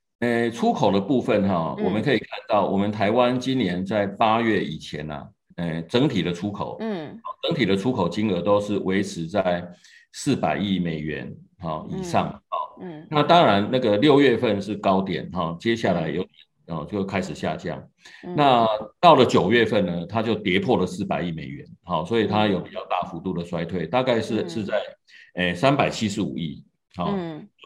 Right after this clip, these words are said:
Speaker 1: 所以呢，它是有明显的、显著的，好，从八月份以后，它就，
Speaker 2: 嗯。
Speaker 1: 它就开始转成衰退的状态。
Speaker 2: 嗯。
Speaker 1: 那，呃，十月份呢，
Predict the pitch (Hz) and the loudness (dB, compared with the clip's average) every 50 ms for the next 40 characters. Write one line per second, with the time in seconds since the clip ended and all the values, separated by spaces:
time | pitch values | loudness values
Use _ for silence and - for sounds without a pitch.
0 | - - - 151 156 175 160 113 101 104 107 107 107 139 135 127 127 131 117 98 | -8 2 6 8 8 8 8 6 6 4 4 4 4 4 4 4 4 2 0 0
1 | 90 92 87 85 85 90 95 107 123 147 147 - 107 82 78 80 85 73 - - | 0 0 -2 -2 -2 0 2 2 2 2 2 0 -2 -2 -2 -4 -6 -8 -6 -6
2 | 95 87 85 82 85 113 98 90 92 85 82 - - 95 87 85 87 - 87 90 | -4 -4 -4 -4 -4 -4 -4 -4 -4 -4 -6 -6 -4 -4 -4 -4 -2 -2 -2 -2
3 | 98 92 110 117 117 120 120 101 92 - 107 92 82 73 78 - 92 85 78 - | 0 2 4 4 4 4 2 0 0 0 -2 -4 -4 -4 -6 -4 -4 -4 -4 -8
4 | - _ _ - _ _ _ 101 101 98 104 95 90 90 87 - - - _ - | -14 _ _ -20 _ _ _ -2 0 2 2 0 0 0 -4 -6 -10 -14 _ -14
5 | 104 - 104 95 95 95 - 107 95 95 90 80 - - _ - 101 90 87 85 | -10 -8 -6 -8 -8 -4 -2 -2 -2 -2 -4 -8 -10 -12 _ -6 -4 -4 -4 -4
6 | 87 85 85 82 - 104 101 104 104 98 82 85 82 - 82 80 85 85 82 73 | -4 -6 -6 -2 -2 -2 -2 0 -2 -4 -6 -4 -6 -6 -8 -8 -8 -10 -10 -12
7 | - _ _ _ - - - - 196 208 196 180 175 156 143 131 123 113 110 104 | -12 _ _ _ -20 -20 -16 -10 -8 0 4 6 8 8 8 8 6 4 0 -2
8 | - _ _ - 95 95 92 92 92 90 92 92 92 92 - - _ _ _ _ | -6 _ _ 0 2 2 2 2 0 -2 -4 -4 -6 -12 -16 -20 _ _ _ _
9 | _ - - _ _ _ - - - 117 139 175 208 196 165 143 - 170 135 113 | _ -20 -20 _ _ _ -16 -8 -2 2 2 6 8 8 8 8 8 6 6 6
10 | 104 98 95 95 95 95 95 - | 4 4 2 2 2 0 -4 -6